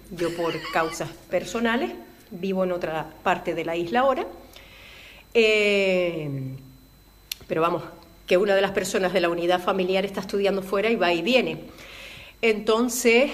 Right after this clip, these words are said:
eh, me dispongo a ir a la Guardia Civil, recojo los, bueno, miro los objetos para reconocer que sí, que efectivamente son míos,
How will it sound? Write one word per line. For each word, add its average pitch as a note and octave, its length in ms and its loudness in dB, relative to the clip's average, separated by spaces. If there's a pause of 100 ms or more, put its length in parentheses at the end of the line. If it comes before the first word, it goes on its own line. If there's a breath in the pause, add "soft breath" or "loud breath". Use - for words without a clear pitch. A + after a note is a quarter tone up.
(160)
eh, G3 840 2
me F3+ 120 0
dispongo E3+ 520 -2
a E3 220 -2
ir F3 140 -2
a E3+ 80 -2
la F3 340 0
Guardia F#3+ 340 0
Civil, D#4+ 520 0
recojo F#3 420 2
los, F3 460 0
bueno, F#3+ 240 -2
miro F3+ 320 0
los F#3 100 0
objetos A3 380 -4
para F3+ 220 0
reconocer E3+ 460 -6
que E3+ 120 -2
sí, B3 220 -6
que E3+ 360 -2
efectivamente F#3 640 -2
son C4+ 240 0
míos, D4 300 0